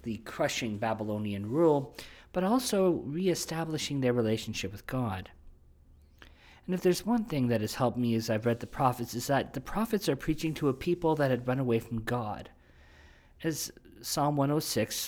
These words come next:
verse thirty-nine puts it, "The Israelites had become, quote, unclean by their acts and prostituted themselves in their doings," end quote.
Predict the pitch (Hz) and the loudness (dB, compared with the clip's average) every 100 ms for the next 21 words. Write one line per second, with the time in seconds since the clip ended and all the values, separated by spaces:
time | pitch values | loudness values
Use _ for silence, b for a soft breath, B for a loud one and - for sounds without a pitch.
0 | - 117 113 - 127 113 110 131 143 - | 0 2 2 2 2 2 2 2 0 0
1 | 113 123 117 - b b b - - 156 | -2 -2 -4 -8 b b b -8 4 6
2 | 196 196 175 139 127 - 131 127 - 131 | 6 6 4 6 4 4 -2 -2 2 2
3 | 120 120 - - - - 151 143 - 131 | 2 0 -4 -12 -20 -2 0 2 0 -2
4 | - 185 180 160 151 151 135 107 - - | -2 0 0 0 2 2 4 2 0 -6
5 | - - 123 - 165 170 - 107 110 95 | -8 -8 -8 -6 -4 -6 -8 -6 -6 -6
6 | - 98 - 113 92 - 95 92 - 120 | -8 -6 -4 -4 -4 -6 -6 -6 -4 -4
7 | 101 - - - - - - 90 - - | -4 -6 -12 -14 -16 -20 -14 -12 -12 -14
8 | - | -14